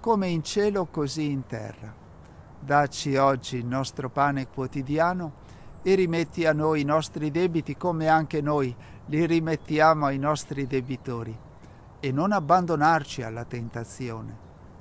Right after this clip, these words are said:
ma liberaci dal male. Amen. La benedizione per te e per le persone che porti nel cuore. Il Signore sia con voi. Vi benedica Dio Onnipotente,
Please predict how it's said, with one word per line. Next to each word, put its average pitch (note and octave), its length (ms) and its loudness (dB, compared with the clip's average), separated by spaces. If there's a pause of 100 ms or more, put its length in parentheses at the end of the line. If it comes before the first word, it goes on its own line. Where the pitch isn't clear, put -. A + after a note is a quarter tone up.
(140)
ma D#3 180 2
liberaci C3+ 640 0
dal C3 240 -4
male. G#2 400 -12 (680)
Amen. A2 480 -2 (960)
La E3 180 8
benedizione E3+ 800 4
per D#3 240 2
te G3 280 4
e F#3 40 2
per C#3+ 220 -2
le C#3+ 140 0
persone D3+ 540 0
che C3+ 120 -4
porti C3+ 420 -2
nel B2+ 220 -4
cuore. A#2+ 420 -4 (540)
Il E3+ 180 2
Signore E3 500 2
sia D3 280 -2
con C3+ 260 -6
voi. A#2+ 340 -6 (960)
Vi E3+ 220 2
benedica F3 640 4
Dio G3 340 6
Onnipotente, D#3+ 1000 -4